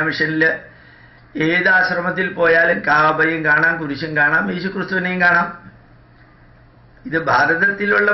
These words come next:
മതത്തിൽ പ്രായോഗികമായിട്ട് നടപ്പാക്കിയതാണ്. സെമറ്റിക് മതങ്ങളും വിദേശത്ത് നിന്ന് ഇറക്കുമതി ചെയ്ത മതങ്ങളിലുമാണ് അതില്ലാത്തത്. അത് ഭാരതത്തിൽ ഉള്ള ആ മതക്കാർക്ക്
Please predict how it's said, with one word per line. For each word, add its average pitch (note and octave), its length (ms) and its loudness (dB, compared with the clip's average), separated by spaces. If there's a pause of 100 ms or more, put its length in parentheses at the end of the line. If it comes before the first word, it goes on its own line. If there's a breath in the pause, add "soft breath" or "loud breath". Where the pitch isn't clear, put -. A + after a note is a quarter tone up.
മതത്തിൽ E3+ 380 0 (120)
പ്രായോഗികമായിട്ട് D#3+ 1040 -2
നടപ്പാക്കിയതാണ്. D3 920 0 (1080 soft breath)
സെമറ്റിക് F#3+ 600 -2
മതങ്ങളും G3 460 2
വിദേശത്ത് F3 580 -4
നിന്ന് F3+ 260 -2
ഇറക്കുമതി D#3 520 -4
ചെയ്ത F3 160 -2 (100)
മതങ്ങളിലുമാണ് F3 640 0
അതില്ലാത്തത്. E3+ 800 0 (1400 loud breath)
അത് F#3 100 2 (140)
ഭാരതത്തിൽ G#3+ 640 2 (380)
ഉള്ള D#3 240 2 (280)
ആ - 20 4 (160)
മതക്കാർക്ക് D3+ 680 -2